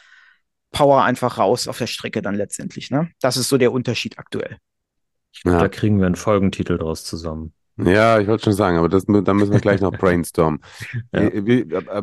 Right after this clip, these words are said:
Speaker 2: Francesco hat's grad auch schon gesagt, ich wollte es nur noch mal unterstreichen. Ich find's be-, fand's bemerkenswert, wie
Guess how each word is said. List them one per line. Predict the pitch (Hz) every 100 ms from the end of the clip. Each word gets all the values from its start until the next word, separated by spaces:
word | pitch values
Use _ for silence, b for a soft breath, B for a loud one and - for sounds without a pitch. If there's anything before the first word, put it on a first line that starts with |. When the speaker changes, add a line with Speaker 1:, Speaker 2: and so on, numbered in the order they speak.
| 87
Speaker 2:
Francesco | 104 104 131 131
hat's | 95 -
grad | 95
auch | 107
schon | 107 107
gesagt, | 82 90 92
ich | 85
wollte | 95 95
es |
nur | 95
noch | 101
mal | 95
unterstreichen. | 80 82 - - 82 90 95
Ich | -
find's | 101 90
be-, | 95 82
fand's | - 98 95
bemerkenswert, | 95 90 90 101 107 92 98 101 - B B B B -
wie | 90 107 113 120